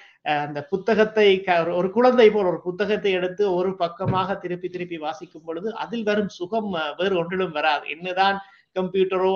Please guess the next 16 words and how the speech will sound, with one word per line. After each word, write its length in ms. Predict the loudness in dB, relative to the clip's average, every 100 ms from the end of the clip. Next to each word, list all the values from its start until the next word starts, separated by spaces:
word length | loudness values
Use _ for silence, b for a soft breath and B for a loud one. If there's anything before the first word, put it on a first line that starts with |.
| 2
iPad-ஓ 440 | 0 0 2 2
என்னதான் 460 | 0 -2 4 4 4
வந்திருந்தாலும் 680 | -2 -2 -2 0 0 -2
அந்த 300 | -8 -8 -8 -8
புத்தகத்தை 600 | -6 -2 -2 -2 -2 -2
கையில் 400 | -2 0 0 -2
சுமந்து, 500 | -6 -8 -6 -2 -2 -2 b b b b -6
அ, 60 | 0 0
அதற்குள் 560 | 0 -2 -4 -2 -2 0
இறங்கி 380 | 0 2 2
வாசிக்கும் 520 | 2 0 0 -6 -8 -4
பொழுது 540 | -4 -2 0 -2 -4
அதில் 300 | -8 -4 -2
இருக்கிற 360 | -2 -4 -6 -6
சுவை 320 | -4 -4 -4
வேறு. 280 | -4 -8